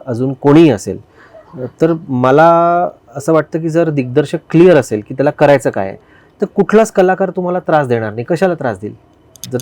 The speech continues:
तो क्लॅरिटीने आपण सांगतोय की करायचं काय, स्क्रिप्ट चांगली आहे तुमच्याकडे, म्हणजे कम्प्लिटेड आहे, डायलॉग्स आहेत, तुम्ही आधी रीडिंग केलेलं आहे, चर्चा केलेली आहे, ट्रीटमेंट काय करायची त्याची क्लॅरिटी दिलेली आहे, तर कलाकाराला कशाला उगाच त्याला, म्हणजे काही कारणच नसतं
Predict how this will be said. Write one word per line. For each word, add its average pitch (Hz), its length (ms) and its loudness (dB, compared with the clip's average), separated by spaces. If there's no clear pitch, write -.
तो 156 40 -2
क्लॅरिटीने 156 560 2
आपण 165 220 -2
सांगतोय 123 380 -4
की 127 120 -12
करायचं 117 340 -2
काय, 117 140 -2
स्क्रिप्ट 160 320 0
चांगली 127 320 -2
आहे 123 80 -2
तुमच्याकडे, 127 480 -4
म्हणजे 127 340 -2
कम्प्लिटेड 135 560 2
आहे, 113 400 0
डायलॉग्स 120 500 2
आहेत, 113 260 -4
तुम्ही 127 160 -6
आधी 120 180 -2
रीडिंग 131 300 0
केलेलं 113 340 -2
आहे, 104 280 -4
चर्चा 180 300 4
केलेली 120 400 2
आहे, 110 160 0
ट्रीटमेंट 156 640 2
काय 147 120 4
करायची 147 340 -2
त्याची 147 260 0
क्लॅरिटी 127 360 0
दिलेली 104 360 -2
आहे, 110 80 -10
तर 190 80 -4
कलाकाराला 185 580 4
कशाला 185 280 2
उगाच 156 300 0
त्याला, 143 200 0
म्हणजे 131 260 -2
काही 147 160 4
कारणच 147 380 4
नसतं 123 260 -6